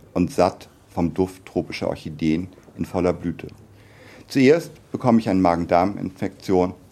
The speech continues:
anschließend ein Stockholm-Syndrom und beginne,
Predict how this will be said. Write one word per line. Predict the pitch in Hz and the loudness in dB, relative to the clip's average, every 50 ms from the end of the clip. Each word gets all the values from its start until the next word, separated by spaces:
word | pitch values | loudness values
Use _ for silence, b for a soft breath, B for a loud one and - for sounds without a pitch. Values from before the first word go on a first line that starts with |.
| _ - | _ -2
anschließend | - 95 95 92 - - - 92 - - - 101 98 - - - | 0 0 0 0 -2 -4 -6 -8 -6 -6 -8 -10 -10 -10 -14 -10
ein | - 92 92 | -8 -8 -6
Stockholm-Syndrom | - - 104 95 - - 92 80 76 76 - 78 76 76 76 76 76 73 73 - - - B B B B B B B B | -4 -2 -2 -2 -2 -2 -2 -2 -2 -4 -4 -6 -8 -8 -6 -6 -6 -6 -6 -8 -12 -18 B B B B B B B B
und | 90 82 | -6 -4
beginne, | - 95 85 101 101 104 110 117 117 | -2 2 2 4 4 4 4 2 0